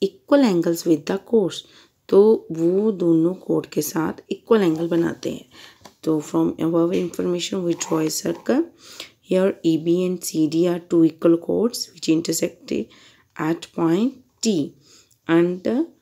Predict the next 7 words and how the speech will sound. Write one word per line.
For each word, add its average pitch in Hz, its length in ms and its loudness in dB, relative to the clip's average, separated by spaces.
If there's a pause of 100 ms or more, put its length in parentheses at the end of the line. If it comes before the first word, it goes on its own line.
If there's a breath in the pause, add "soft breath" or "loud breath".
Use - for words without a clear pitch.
(160)
when 170 240 4
this 202 240 4 (160)
T 190 160 0 (240)
join 165 320 2
to 180 80 -4
the 175 140 2
center, 170 840 -2